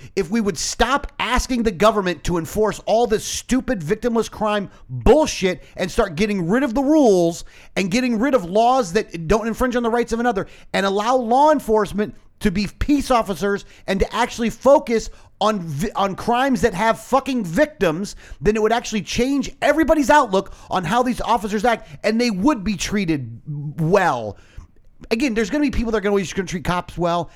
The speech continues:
and there's always gonna be people that are gonna treat cops like crap. But right now, it's changing, and it's changing rapidly. And one of the reasons is, is because you have, y-, you have turned this country into a fucking police state. And not everybody is an authoritarian psychopath.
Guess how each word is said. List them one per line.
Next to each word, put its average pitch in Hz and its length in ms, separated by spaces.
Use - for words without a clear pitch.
and 107 100
there's - 140
always 208 240
gonna 214 160
be - 0
people 175 220
that 170 60
are - 20
gonna 156 120
treat 143 180
cops 156 200
like 147 160
crap. 139 320
But 143 120
right 220 260
now, 196 420
it's 214 280
changing, 202 640
and 160 140
it's 160 140
changing 214 380
rapidly. 170 540
And 160 160
one 226 100
of 277 60
the 240 80
reasons 185 420
is, 208 260
is 180 100
because 165 320
you 202 80
have, 202 240
y-, 147 220
you 180 260
have 156 180
turned 247 400
this 220 180
country 202 480
into 160 260
a 131 60
fucking 233 440
police 196 420
state. - 360
And 151 240
not 247 360
everybody 175 640
is 143 140
an 147 80
authoritarian 196 680
psychopath. 139 680